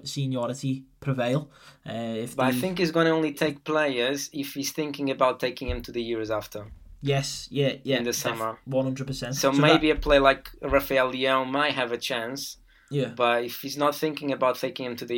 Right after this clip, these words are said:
Speaker 2: Euros, I don't think he's
Speaker 1: There's
Speaker 2: gonna
Speaker 1: no
Speaker 2: take
Speaker 1: point.
Speaker 2: him now.
Speaker 1: Yeah, exactly,
Speaker 2: Yeah.
Speaker 1: because these, um, and these games are qualifiers as well. Um, well, I think
Speaker 2: Yes.
Speaker 1: so.
Speaker 2: And
Speaker 1: It's
Speaker 2: the only
Speaker 1: it
Speaker 2: hard one against is Serbia.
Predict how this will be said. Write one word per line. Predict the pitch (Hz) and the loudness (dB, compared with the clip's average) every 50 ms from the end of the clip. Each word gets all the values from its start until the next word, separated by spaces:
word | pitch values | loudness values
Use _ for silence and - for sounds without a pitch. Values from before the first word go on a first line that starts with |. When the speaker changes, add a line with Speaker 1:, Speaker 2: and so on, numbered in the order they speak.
| 120 127 | -2 -2
Speaker 2:
Euros, | 120 113 110 | -2 -2 -2
I | 113 113 | -2 -4
don't | 117 113 - | -4 -6 -8
think | - 120 113 | -10 -10 -8
he's | - 110 110 | -8 -8 -4
Speaker 1:
There's | 139 139 135 | -2 -2 0
Speaker 2:
gonna | 143 139 | 2 0
Speaker 1:
no | 123 | 0
Speaker 2:
take | 110 - | -2 -4
Speaker 1:
point. | 117 117 | -6 -6
Speaker 2:
him | 113 113 | -6 -6
now. | 110 107 110 113 - _ _ - | -6 -8 -8 -8 -12 _ _ -4
Speaker 1:
Yeah, | 120 131 110 - - - | -2 -2 -2 -4 -6 -10
exactly, | 123 131 135 127 117 113 | -8 -6 -4 -4 -2 -2
Speaker 2:
Yeah. | 113 110 113 | -4 -4 -4
Speaker 1:
because | - 143 139 147 135 131 131 - - - - - - - _ _ | -4 -4 -2 0 -2 -2 -2 -8 -16 -20 -20 -20 -20 -20 _ _
these, | - 135 135 135 131 131 135 | 0 2 2 2 2 2 4
um, | 135 131 127 123 123 120 - _ _ _ - | 4 4 4 4 0 -4 -16 _ _ _ 0
and | - 143 | 2 2
these | 151 170 151 | 2 2 2
games | - 175 170 165 151 | 0 0 0 0 -2
are | 143 | -2
qualifiers | - 151 147 139 143 143 143 160 147 147 151 165 151 151 | 0 2 4 4 4 2 2 0 0 0 0 -2 -2 -2
as | 135 131 | -2 -2
well. | 135 127 127 151 151 - _ _ _ _ _ _ - | -2 0 0 -2 -4 -6 _ _ _ _ _ _ -16
Um, | - 120 120 120 120 123 117 117 117 117 - - - | -14 -12 -12 -10 -10 -10 -10 -12 -14 -18 -18 -14 -10
well, | - 127 | -8 -8
I | 127 | -6
think | - - 139 135 - - - _ _ | -4 -4 -4 -4 -4 -8 -14 _ _
Speaker 2:
Yes. | - 123 120 120 117 117 117 113 - - - - - 131 | -10 -6 -2 -2 -2 -2 -2 -4 -6 -10 -12 -14 -12 -8
Speaker 1:
so. | - - 147 135 135 | -4 0 2 4 4
Speaker 2:
And | 135 - | 4 2
Speaker 1:
It's | 135 131 | 0 0
Speaker 2:
the | 127 127 139 | 2 2 2
only | 143 151 147 135 | 2 2 0 -2
Speaker 1:
it | 123 | 2
Speaker 2:
hard | 131 131 135 135 127 | 4 4 4 4 2
one | 123 120 117 113 | 0 -2 -2 -2
against | 113 113 113 110 - - | -4 -6 -6 -8 -10 -8
is | 110 107 - | -6 -6 -4
Serbia. | - - 113 113 107 110 110 107 104 - | -2 0 -2 -2 -2 -4 -4 -6 -6 -8